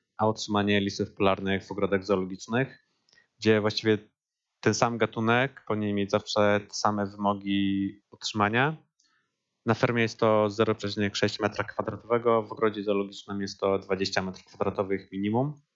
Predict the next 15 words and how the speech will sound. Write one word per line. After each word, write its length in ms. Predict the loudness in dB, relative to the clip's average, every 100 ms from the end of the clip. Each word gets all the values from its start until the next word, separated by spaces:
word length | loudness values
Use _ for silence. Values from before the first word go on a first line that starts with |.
| _ _ _ _ _ _ _ _
Tak 160 | -2
naprawdę, 280 | 2 0 2
jeśli 680 | 0 2 2 4 4 4 2
mamy 220 | 2 0 0
sytuację, 460 | 0 0 2 -2
że 320 | 2 4 4 2
z 40 |
jakiegoś 260 | -4 -8 -10
powodu 440 | -14 -10 -2 -2
zwierzę 280 | 0 0 0
musi 220 | -2 -8
być 140 | -10 -14
odebrane 460 | -14 0 0 0
z 120 | -2
fermy, 400 | -2 0 2 0